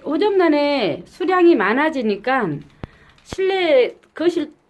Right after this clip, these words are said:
실내가 너무너무 복잡해갖고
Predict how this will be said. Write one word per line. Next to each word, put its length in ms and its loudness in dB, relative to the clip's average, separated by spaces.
실내가 760 2
너무너무 580 2
복잡해갖고 1200 -2